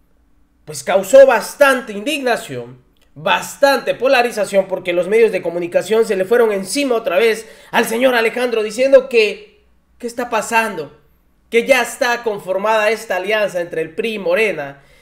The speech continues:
y que simplemente los van a volver a traicionar, hablando de la coalición Va por México. Pues está más desesperado el señor Ciro Gómez Leiva ante esta situación,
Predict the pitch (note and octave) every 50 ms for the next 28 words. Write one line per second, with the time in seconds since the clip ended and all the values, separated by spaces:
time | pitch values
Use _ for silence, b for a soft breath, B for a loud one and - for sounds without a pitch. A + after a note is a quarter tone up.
0 | b b - G#3 G3+ G3 G#3 G3 G3 A3+ A#3+ A#3+ - - G3 G3 G3 A3 A#3 A3
1 | G#3+ - - D#3+ C3+ B2 - - _ _ _ _ _ _ _ _ D#3 F#3 G3+ G3+
2 | E3 D#3+ G#3+ G#3+ A3 A3 A3 G3+ F3+ F3 E3+ E3 F3+ F#3+ G3 - - - _ D#3
3 | E3+ E3 - E3+ D#3 D#3+ D3+ - F#3 G#3 A#3 A#3 A3+ - - - - A3 A3+ A#3+
4 | B3+ B3+ B3 A#3 A3+ G#3+ G#3 G3 F#3+ F#3+ F#3+ - F3+ F3 F3+ F3 F3 - A3 A3
5 | A3 A3+ A3 G#3+ A3 F#3+ F3+ - - D3 - - - - _ - - _ _ _
6 | _ _ _ b b b b b b b b b b b b b b _ - G#3
7 | G#3+ G#3+ G#3 G#3+ G#3+ G#3 E4 E4 F4+ F4 E4 E4 D#4+ C#4 B3+ A#3 G#3+ - G#3+ A3+
8 | A3+ B3 C4+ C4+ B3 A3 G3+ A3 A#3 A#3+ B3 B3 A#3+ A#3 A#3 A#3+ B3 A#3+ A3+ G#3+
9 | A#3 A3+ G#3+ G3 E3+ E3+ G3 A3 A#3 G#3+ F#3 E3 D#3 D#3 D#3+ D#3 - G3 G#3 G3
10 | G3+ F3+ D#3 E3 D#3+ - F3+ - - F#3 F3+ C3+ C3 C#3+